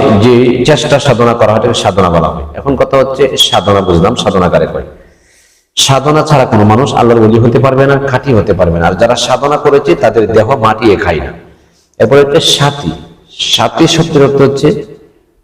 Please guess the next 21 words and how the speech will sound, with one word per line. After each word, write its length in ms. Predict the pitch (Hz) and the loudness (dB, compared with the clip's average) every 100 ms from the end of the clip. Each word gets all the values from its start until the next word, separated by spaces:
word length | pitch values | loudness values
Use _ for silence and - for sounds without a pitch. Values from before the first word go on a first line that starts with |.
| _ _ _ | _ _ _
সঙ্গে 340 | - 151 147 135 | -4 -2 0 0
থাকা, 380 | 98 - - - - - _ _ _ _ _ _ _ | 0 -2 -4 -6 -14 -20 _ _ _ _ _ _ _
সাথেই 360 | - 120 147 - | -4 -2 0 0
থাকে, 320 | 104 - - - - - _ - | 0 -2 -4 -8 -16 -20 _ -4
বন্ধু, 640 | 101 131 113 - - 76 - - - _ _ _ - | 0 2 2 2 0 -4 -8 -16 -20 _ _ _ -4
কাছাকাছি 460 | 165 - 156 - | -2 -2 -2 0
থাকে। 300 | - 82 98 - - - - _ _ _ _ _ _ _ - | 0 0 -2 -4 -8 -18 -20 _ _ _ _ _ _ _ 0
কয়জন 440 | 160 139 117 107 | 2 4 2 2
লাগে 220 | 92 82 | 2 0
সাধনা 340 | 82 98 87 87 | 0 0 2 0
ক্ষেত্রে 260 | 82 78 | -2 -6
সাথী? 220 | - - - _ | -12 -16 -20 _
আসুন, 480 | 110 - 127 104 104 | -6 0 0 0 0
কোরআনুল 360 | 139 143 156 165 | 0 2 2 2
কারিমে 400 | 160 151 151 151 | 2 2 2 0
আল্লাহ 240 | 123 117 | 2 2
তাআলা 280 | 113 104 - | 2 2 0
বলছেন, 260 | - 113 120 | 0 2 4
"ইয়া 160 | 143 | 4
আইয়ুহাল্লাযিনা 680 | 147 127 131 139 139 139 143 | 2 0 0 2 2 2 0
আমানু 440 | - 101 87 85 | 0 0 0 -2